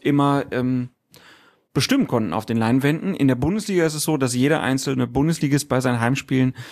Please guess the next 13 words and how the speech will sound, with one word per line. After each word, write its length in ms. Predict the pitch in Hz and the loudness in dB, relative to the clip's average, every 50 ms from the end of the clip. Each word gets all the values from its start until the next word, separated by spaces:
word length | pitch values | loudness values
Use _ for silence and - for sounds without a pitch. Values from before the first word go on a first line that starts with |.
| - - - - - _ _ - | -20 -20 -20 -20 -20 _ _ -12
äh, 280 | - - 110 117 117 117 | -6 -4 -2 -2 -2 0
sozusagen 720 | 117 120 117 - - 117 113 113 107 107 107 110 110 98 | -2 -2 -4 -4 -4 0 0 2 2 2 2 2 0 0
das 160 | - 117 - - | 0 -2 -2 0
in 100 | - 110 | 0 0
der 140 | 113 - | 2 2
eigenen 360 | - 123 127 127 127 117 117 113 | 2 2 2 2 2 0 2 2
Hand 220 | 135 160 190 - | 0 0 0 -2
hat, 160 | 190 170 - | -4 -4 -2
was 160 | 127 127 - | -4 -4 -2
auf 140 | - 127 120 | -4 -6 -4
seiner 240 | - 117 113 113 113 | -2 0 0 2 2
Leinwand 420 | 110 107 104 110 110 110 110 - | 2 2 2 2 0 0 -2 -2
passiert. 600 | - - 117 117 - - - 180 240 247 - - | -4 -4 -2 -2 0 2 4 4 4 2 -2 -8